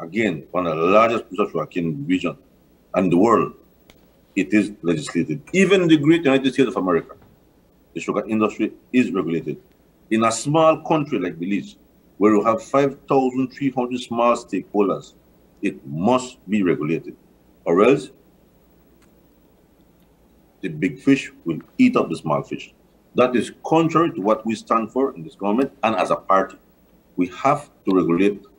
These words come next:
to ensure that the small cane farmers are taken care of. We will not leave them out there to any multinational, at the mercy of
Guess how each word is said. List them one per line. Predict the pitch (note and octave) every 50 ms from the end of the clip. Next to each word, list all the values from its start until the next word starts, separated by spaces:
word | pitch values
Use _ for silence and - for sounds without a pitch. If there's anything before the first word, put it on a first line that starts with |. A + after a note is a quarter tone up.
| -
to | - F#2
ensure | F2+ F2 - - - D3 D3 D3 D3 C#3 A2
that | - -
the | D#2+
small | - - - F#2 G#2+ A#2 B2+ B2
cane | B2 - G#2+ G2 F#2
farmers | - - - A2+ A2+ A#2 B2 C3 - - - _ _ _
are | A2+ A#2 A#2 A#2+ A#2 - - _ _ _ _ _ _ _
taken | - G#2+ F#2+ - G#2+ F#2+ F#2
care | - - F2 F2 E2+ D2
of. | C#2+ C#2+ - - _ _ _ _ _ _ _ _
We | - G2
will | F#2+ F#2+ F#2 F#2+
not | A2+ C#3+ D3 D3
leave | C3+ C#3 C3 B2
them | B2+ B2 B2 A#2
out | A#2 A2+ -
there | B2+ B2+ D3 D#3
to | - - - A2 - _ _
any | G3+ G#3 A3 G3+ C#3 - - - _ _ _ _
multinational, | G2+ F#2+ - - F#2 E2+ E2 E2 D#2 - - D2+ C#2+ - - _ _ _ _ _ _ _ _ _ _ _ _ _ _ _ _ -
at | -
the | F#2+ G2+
mercy | G#2 A#2+ C3 C3+ C3+ -
of | - -